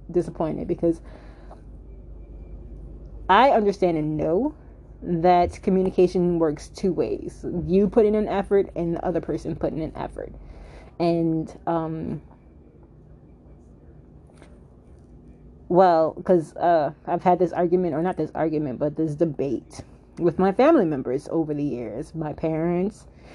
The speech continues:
who not necessarily for me, but with other members of my family, my siblings, and how they are upset that they don't call them enough, and my grandparents, who are upset that we don't call them enough,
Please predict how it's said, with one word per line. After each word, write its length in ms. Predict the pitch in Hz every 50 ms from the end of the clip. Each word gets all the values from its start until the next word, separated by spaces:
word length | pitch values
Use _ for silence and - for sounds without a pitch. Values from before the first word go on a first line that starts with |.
| - - - -
who 100 | - 311
not 160 | 285 311 330
necessarily 440 | 311 302 294 294 - 254 247 240 226
for 160 | 220 - 170
me, 300 | 165 160 156 160 156 160
but 240 | 165 147 151 - -
with 180 | - 175 160 -
other 540 | - - 165 151 160 160 160 156 160 151 - - -
members 400 | 170 165 170 170 165 165 160 165
of 60 | 160
my 120 | 160 156
family, 340 | 156 - 165 165 165 160 156
my 100 | 151 -
siblings, 400 | 147 - 147 151 156 151 160 180 - - - - - - - - - -
and 120 | - 160 147
how 140 | 170 156 156
they 500 | 160 160 165 160 165 165 165 165 160 -
are 220 | - 156 151 135
upset 400 | - 139 - - - 165 160 139
that 320 | - 156 143 131 - 147 170
they 120 | 165 165
don't 180 | 165 156 143 -
call 260 | - 165 156 156 156
them 160 | 160 165 165
enough, 360 | 170 170 170 160 160 180 - -
and 260 | - 156 151 156 156
my 160 | 151 139 -
grandparents, 720 | 156 - 185 220 277 269 - 180 156 147 147 143 170 - -
who 140 | 165 160 160
are 80 | 160
upset 320 | 160 156 - - 156 160 160
that 180 | 175 170 170
we 120 | 165 170 170
don't 180 | 165 156 156
call 220 | - - 160 160 160
them 160 | 165 165 165
enough, 320 | 165 170 165 165 165 160